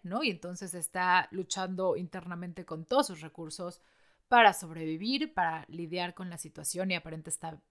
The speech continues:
aparentemente está bien. Pero en un periodo de hasta seis meses después puede empezar a presentar síntomas de los cuales te voy a platicar ahorita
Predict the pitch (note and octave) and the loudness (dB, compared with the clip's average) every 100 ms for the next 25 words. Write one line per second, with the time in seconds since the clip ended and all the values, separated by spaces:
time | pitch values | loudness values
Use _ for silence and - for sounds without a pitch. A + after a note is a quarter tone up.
0 | D3+ D#3 E3+ F3 F3+ E3+ D#3 E3+ E3 E3 | -12 -8 -8 -8 -10 -10 -8 -8 -4 -2
1 | G#3 C4+ _ _ _ _ A3 A3+ C4+ F4 | -2 -4 _ _ _ _ 2 4 4 6
2 | G#4 C#4 A#3 G#3+ F#3 - F3 - C4 B3+ | 10 10 8 2 -2 -6 -8 -2 -2 -2
3 | C4 A#3+ A3+ F#3+ - F3 D#3 A3+ - A#3 | -6 -8 -8 -8 -6 -4 -2 -4 -4 -2
4 | C#4 D4+ G#3+ - G#3+ G#3 G3+ - E3+ - | 0 0 -2 0 -2 -4 -8 -10 -12 0
5 | F3+ - - G#3 F3+ F3 G3 D#3+ D#3 E3+ | 0 0 -6 -8 -8 -8 -8 -10 -12 -12
6 | E3 E3 E3+ D#3+ D#3 D#3 E3+ E3 E3 D#3+ | -12 -10 -10 -10 -14 -14 -10 -8 -10 -2
7 | E3+ A3 | 4 6